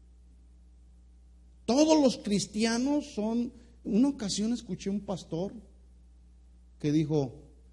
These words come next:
"No, es que tenemos que cobrar la entrada a los hermanos hispanos. Vamos a hacer un evento y vamos a traer a fulano de tal para que nos predique la palabra,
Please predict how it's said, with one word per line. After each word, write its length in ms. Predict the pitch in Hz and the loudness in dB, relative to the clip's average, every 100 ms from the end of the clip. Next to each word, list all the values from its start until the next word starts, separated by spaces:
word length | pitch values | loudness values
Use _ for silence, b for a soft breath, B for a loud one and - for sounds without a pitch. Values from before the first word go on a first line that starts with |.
| - | -8
"No, 320 | 160 226 277 | -4 -2 0
es 120 | 294 | -2
que 100 | - | -4
tenemos 400 | 294 233 247 269 | -4 0 2 0
que 120 | - 269 | -2 -4
cobrar 360 | 254 226 240 | -2 0 0
la 160 | 240 226 | 0 0
entrada 560 | 180 175 185 214 214 | 0 -2 -6 -4 -4
a 20 | 190 | -4
los 220 | 160 147 | -4 -2
hermanos 440 | 147 147 196 208 | 0 0 -2 -4
hispanos. 640 | 156 - 160 190 190 165 | -6 -8 -8 -4 -4 -4
Vamos 220 | 147 214 220 | -4 -4 -4
a 60 | |
hacer 180 | 185 208 | -4 -4
un 120 | 226 | -2
evento 400 | 202 180 208 202 | -2 0 -2 -2
y 40 | 180 | -2
vamos 200 | 185 202 | -2 -4
a 60 | |
traer 240 | 185 170 196 | -4 -2 -2
a 60 | |
fulano 400 | 175 156 175 202 | -2 -2 -2 -2
de 80 | 160 | -4
tal 420 | - 147 190 202 | -6 -8 -6 -6
para 240 | 151 143 139 | -6 -8 -4
que 80 | |
nos 160 | 139 143 | -4 -4
predique 460 | - 139 190 190 190 | -4 -2 -2 -2 -6
la 140 | 160 | -6
palabra, 460 | 135 151 185 190 | -6 -6 -4 -4